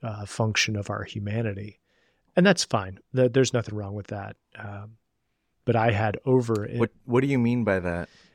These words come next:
Speaker 1: Well, you, food was not so much something you did. It was, you know, sharing a meal is a great concept. But when you, when you find yourself eating as a way to process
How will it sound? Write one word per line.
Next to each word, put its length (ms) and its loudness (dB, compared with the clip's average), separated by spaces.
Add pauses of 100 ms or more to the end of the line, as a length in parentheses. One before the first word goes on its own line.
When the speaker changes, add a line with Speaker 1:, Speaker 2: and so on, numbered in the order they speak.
(180)
Speaker 1:
Well, 360 10
you, 360 4
food 340 4
was 200 6
not 300 2
so 200 -2
much 380 0
something 380 0
you 180 0
did. 300 0
It 140 4
was, 260 2
you 120 0
know, 100 2
sharing 520 4
a 60 4
meal 480 2
is 240 -4
a 40 -4
great 300 0
concept. 720 -6 (580)
But 240 6
when 320 2
you, 640 2
when 160 2
you 120 2
find 320 2
yourself 400 0
eating 340 0
as 120 0
a 60 -2
way 260 -2
to 80 -6
process 880 -4